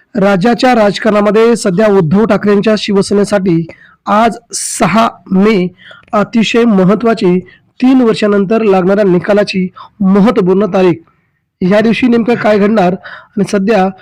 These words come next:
शिंदे गटामध्ये अस्वस्थता, शिंदे सोबत गेलेले राजकारणात सध्या आमदार कुठे आहेत, त्यांचं राजकारण कसं संपलंय, याचा हा घेतलेला दोन्ही बाजूंचा सविस्तर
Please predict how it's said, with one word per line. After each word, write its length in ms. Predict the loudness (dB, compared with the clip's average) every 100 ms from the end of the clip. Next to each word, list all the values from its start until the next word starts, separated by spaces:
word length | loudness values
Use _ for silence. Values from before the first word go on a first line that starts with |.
| -20 _
शिंदे 460 | -12 -4 0 2 2
गटामध्ये 440 | 2 0 0 0 -2 -4 0 0
अस्वस्थता, 560 | 0 -2 -4 -2 -2 -2
शिंदे 340 | -2 0 2 0 -4 -12
सोबत 360 | -4 -2 -2
गेलेले 420 | -2 0 2 2 0
राजकारणात 600 | 0 -2 -2 -4 -2 -4 -4
सध्या 360 | -6 -2 -2 -4 -8
आमदार 340 | -4 -2 -2 -4
कुठे 280 | -4 0
आहेत, 200 | 0 0 -2 -10 -20 -20 -4
त्यांचं 280 | -2 0 0
राजकारण 420 | -2 -2 -4 -4
कसं 160 | -2 -2
संपलंय, 480 | 0 0 2 0 0 -6 -20 _
याचा 280 | -2 -2 -2
हा 120 | -2
घेतलेला 580 | -2 -2 0 0 2 0 -4 -14 -8
दोन्ही 360 | -4 0 2 2
बाजूंचा 520 | 0 0 -2 -2 -4 -4 -10 -20 -18
सविस्तर 680 | -8 -2 0 0 -2 -4 -4